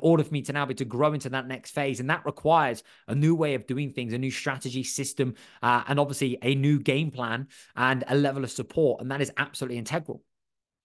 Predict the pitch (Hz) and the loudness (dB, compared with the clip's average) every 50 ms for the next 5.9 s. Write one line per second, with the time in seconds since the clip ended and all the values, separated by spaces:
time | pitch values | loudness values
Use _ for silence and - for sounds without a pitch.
0 | - - _ _ - 139 156 196 214 208 208 - 208 170 - - 165 165 151 143 | -16 -16 _ _ -2 0 2 2 2 2 2 0 0 2 4 4 4 4 4 2
1 | 135 139 - - 156 151 147 151 135 131 113 131 127 123 117 110 117 123 120 117 | 0 -2 -2 -2 -2 -2 -2 -4 -6 -6 -4 -4 -4 -4 -4 -4 -2 -4 -4 -4
2 | 110 - _ _ _ _ _ _ - 165 196 180 156 143 131 110 - - 117 127 | -8 -12 _ _ _ _ _ _ 0 2 2 4 2 2 0 0 -4 -4 -2 0
3 | 135 143 139 139 131 123 127 120 113 120 - - - - 123 120 113 107 101 113 | 2 2 0 0 -2 -4 -2 -2 -4 -6 -8 -8 -8 -8 -6 -6 -6 -4 -4 -4
4 | 107 107 - - 127 135 135 139 139 139 139 131 107 117 107 117 123 127 110 117 | -4 -4 -4 0 0 0 2 0 -2 -4 -4 -6 -6 -6 -4 -4 -4 -4 -4 -6
5 | 120 - 120 117 113 117 117 - - 107 - - 120 120 123 117 117 113 | -8 -8 -8 -8 -6 -8 -8 -10 -12 -12 -8 -6 -6 -4 -4 -6 -8 -8